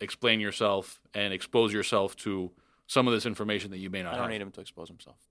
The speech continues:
Speaker 1: I mean, him and Dwayne Wade, and then we can get our hands all over him. Uh, anyway, I, I personally would like to see something other than, you know, a Venezuelan version of the Vigilia Mambisa running over Juanes C Ds on the street,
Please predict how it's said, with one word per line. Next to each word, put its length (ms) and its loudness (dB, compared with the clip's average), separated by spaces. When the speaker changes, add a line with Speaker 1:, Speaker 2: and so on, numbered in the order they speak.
Speaker 1:
I 80 -6
mean, 140 -12
him 200 -4
and 100 -2
Dwayne 280 4
Wade, 220 6
and 100 -4
then 80 -2
we 60 0
can 120 -2
get 100 2
our 60 4
hands 200 0
all 100 -2
over 140 -6
him. 80 -16
Uh, 460 6
anyway, 240 8
I, 140 6
I 200 10
personally 480 4
would 180 6
like 160 8
to 100 -2
see 140 0
something 360 0
other 340 6
than, 500 -2
you 100 -4
know, 200 -2
a 80 -2
Venezuelan 520 2
version 300 0
of 160 -2
the 300 -2
Vigilia 420 -2
Mambisa 800 -4
running 260 4
over 180 4
Juanes 340 2
C 180 -4
Ds 240 -4
on 60 -6
the 80 -8
street, 420 -4